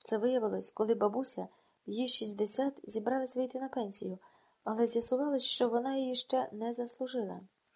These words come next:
Хоч я і нерідко чула, що характер у бабусі був нелегким, але вона змирилася з цим і попрацювала ще десять років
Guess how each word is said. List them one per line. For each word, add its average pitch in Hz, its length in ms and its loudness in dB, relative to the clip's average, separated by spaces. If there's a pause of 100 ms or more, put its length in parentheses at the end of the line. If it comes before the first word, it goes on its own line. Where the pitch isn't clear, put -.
(1400)
Хоч 262 240 2
я 277 120 2
і 262 100 -4
нерідко 269 420 -4
чула, 254 340 -2
що - 240 0
характер 247 560 -2
у 226 80 -4
бабусі 226 460 0
був 240 360 -4
нелегким, 220 680 -8 (640)
але 240 240 0
вона 277 220 2
змирилася 285 640 0
з - 120 -6
цим 285 300 -4
і - 80 -8
попрацювала 240 720 0
ще 269 360 0
десять 247 440 -2
років 269 340 -2